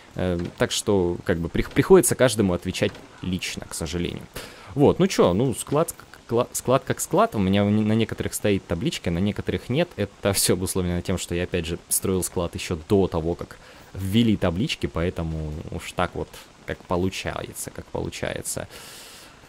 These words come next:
Вот, а, что, что, что? Ну, здесь такие на полу у меня валяются такие ресурсы, которые сли-, которых слишком много не бывает. Там броньки, инструменты и так далее. Так что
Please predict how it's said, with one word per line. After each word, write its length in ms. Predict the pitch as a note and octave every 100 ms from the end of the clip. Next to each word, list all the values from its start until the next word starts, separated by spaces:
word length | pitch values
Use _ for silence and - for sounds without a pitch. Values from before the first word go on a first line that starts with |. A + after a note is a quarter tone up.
| - - - -
Вот, 360 | G2+ A#2 D2+ -
а, 720 | F2+ F2 E2 D#2+ D#2 D#2 D#2 D#2
что, 240 | - -
что, 160 | D3 B2+
что? 380 | - A3 A#3+ A#3+ -
Ну, 260 | G#3 D4+ -
здесь 300 | - G#2+ - - - -
такие 280 | - A2 F#2+
на 320 | F#2+ F#2 F2+
полу 360 | - G#2 G2 -
у 20 |
меня 220 | G2 F#2+ F2+
валяются 800 | F#2 F#2 - - F2 E2+ E2+ -
такие 460 | - G2 F2 E2
ресурсы, 440 | E2+ A2 G3 D3+ G#2+
которые 380 | F2 F#2+ F2 E2+
сли-, 220 | - G2
которых 320 | A2 A2 G2
слишком 320 | G#2+ - G2+
много 160 | F#2+ F#2
не 100 | F#2
бывает. 360 | C#3 A3+ G#2 -
Там 180 | E2+
броньки, 480 | E2 F#3 F#3 - A2
инструменты 680 | F2+ - - A#2 E3 G#2+ D#2
и 20 |
так 200 | D2+ D#2
далее. 300 | F#2+ B2+ E2
Так 140 | - -
что 320 | - -